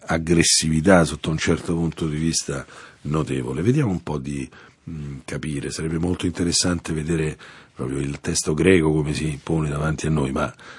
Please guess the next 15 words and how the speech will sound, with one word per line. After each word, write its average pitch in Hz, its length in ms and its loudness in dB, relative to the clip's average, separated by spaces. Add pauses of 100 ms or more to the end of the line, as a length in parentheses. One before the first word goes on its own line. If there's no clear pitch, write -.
(140)
dobbiamo 60 280 -4
fare 62 180 -4
un'analisi 76 720 2 (340)
che - 120 2
ci 160 120 4
permetta 90 380 6
un 78 80 2
pochino 76 300 2
di 73 100 4
ripassare 76 760 4
appunto 73 500 0
in 65 80 -4
questa 69 240 -2
seconda 76 340 0
puntata, 80 680 -2